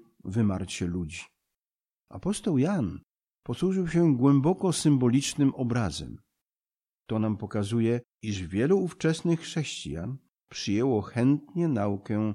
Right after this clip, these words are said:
sprzeciwiającą się jedności Ojca i Syna. Picie tej nauki spowodowało ich śmierć dla swych poprzednich przekonań w tej kwestii,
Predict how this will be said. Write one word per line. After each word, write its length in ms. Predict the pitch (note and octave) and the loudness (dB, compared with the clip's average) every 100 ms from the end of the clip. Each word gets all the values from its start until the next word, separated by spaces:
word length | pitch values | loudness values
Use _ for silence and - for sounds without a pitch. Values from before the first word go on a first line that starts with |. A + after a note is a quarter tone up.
| - | -6
sprzeciwiającą 1120 | - - - G2 G#2 F#2 F#2+ A2 A2+ A2+ A2 | -14 -8 -8 -4 -2 -2 0 0 -2 -2 -2
się 300 | - G#2+ G#2 - _ - | -2 -2 -2 -4 _ -4
jedności 720 | G2+ G2+ G#2+ F#2+ - - D#2 _ | -2 2 0 0 -6 -8 -10 _
Ojca 560 | C3 D3+ D3+ - C#3 C#3 - _ - | 0 0 -2 -8 -8 -8 -14 _ -12
i 80 | A2+ | -8
Syna. 440 | - - A2 - _ _ _ _ _ _ _ _ _ - | -6 -6 -8 -16 _ _ _ _ _ _ _ _ _ -4
Picie 280 | A3 - A2+ | 0 2 2
tej 160 | F#2+ | 2
nauki 560 | F#2+ F2+ D#2+ - A2 C3 _ _ - | 0 0 -4 -6 -8 -8 _ _ -18
spowodowało 1080 | - B2+ A#2+ C#3 C3+ C#3 D#3+ E3 E3+ - - | -8 -4 0 0 0 0 0 2 0 -2 -8
ich 180 | C3+ - | -6 -6
śmierć 840 | - B2+ C3+ F3 F#3+ - - - _ _ | -2 2 4 4 0 -6 -8 -10 _ _
dla 240 | - G#2+ A2+ | -8 -6 -6
swych 400 | - A#2+ A2 - | -4 -4 -4 -6
poprzednich 640 | G2 - D3 D3 D3+ D3+ | -8 -2 -4 0 -2 -2
przekonań 680 | - C3+ - G#2 G2 G2+ G#2+ - _ _ _ | -6 -8 -2 -2 0 -2 -4 -8 _ _ _
w 60 | - | -8
tej 300 | G#2 G2+ G2+ | -4 -4 -4
kwestii, 760 | - A2+ G#2+ - - A2 A2+ | -8 -4 -4 -6 -8 -10 -10